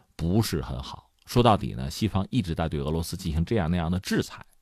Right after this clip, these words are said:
这个制裁肯定是带来两方面的影响：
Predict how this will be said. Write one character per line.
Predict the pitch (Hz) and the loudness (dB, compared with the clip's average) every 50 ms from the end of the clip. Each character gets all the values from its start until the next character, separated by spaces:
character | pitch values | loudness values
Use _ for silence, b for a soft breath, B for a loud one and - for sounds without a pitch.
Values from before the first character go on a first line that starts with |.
| _ _ _ _ _ _ - | _ _ _ _ _ _ -2
这 | 269 240 | -2 -2
个 | 202 | 2
制 | - 202 | 0 2
裁 | - 151 156 | 2 2 2
肯 | - - 78 | 2 0 2
定 | 107 135 | 2 2
是 | - 123 98 b b b b b b | 2 2 0 b b b b b b
带 | - 123 | 4 6
来 | 127 147 143 | 6 6 4
两 | 113 69 - - - | 2 0 0 -2 -2
方 | - 127 151 | 0 0 2
面 | 165 151 113 | 2 0 0
的 | 80 67 | -2 -2
影 | - 101 110 67 76 | -4 -6 -8 -10 -8
响： | - - - | -8 -10 -12